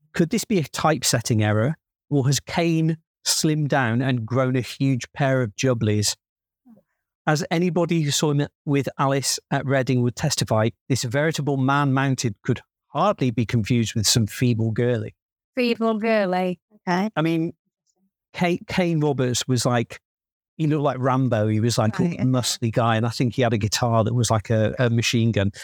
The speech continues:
Speaker 1: But what sort of made me chuckle about that is who is the main guitarist in Alice Cooper's band now? It's Nita Strauss. He's got a girl playing with him now.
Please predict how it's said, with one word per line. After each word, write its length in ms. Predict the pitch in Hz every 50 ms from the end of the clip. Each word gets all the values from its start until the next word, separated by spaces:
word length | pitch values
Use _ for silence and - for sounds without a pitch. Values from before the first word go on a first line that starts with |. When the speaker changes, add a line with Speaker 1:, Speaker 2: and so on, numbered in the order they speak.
| - _ _
Speaker 1:
But 200 | - 143 139 - - _ _ _
what 240 | - 160 151 151 - - _
sort 260 | - - 170 151 127
of 20 | - -
made 200 | 135 135 131 127
me 80 | 127 123
chuckle 260 | - - 131 - -
about 220 | 123 123 113 117 117
that 180 | 117 120 123 -
is 140 | 120 113 - - _ -
who 140 | 143 131
is 220 | 131 127 117 110 -
the 120 | - 127
main 240 | 117 123 120 120 117
guitarist 680 | 113 113 - - 131 120 117 117 117 113 104 - - -
in 100 | 117 113 117
Alice 280 | 113 117 117 113 -
Cooper's 360 | - - 127 113 - - 117 104
band 420 | - 113 113 113 113 117 117 113 - _ _ _ _ _ _ _ _ -
now? 380 | 135 143 120 101 - - 127 123
It's 240 | 123 - - - - _
Nita 480 | 135 127 123 135 135 143 143 127 - 127
Strauss. 480 | 120 - - 127 135 127 110 107 - - 127 - _ _
He's 120 | - 123 -
got 280 | - - 151 139 131 135
a 20 | - - _ _ _ _ _ _ -
girl 240 | 147 139 131 127 120
playing 340 | - - 139 127 127 127 127
with 120 | 127 117
him 120 | 123 117 113
now. 400 | 120 123 120 104 - - 117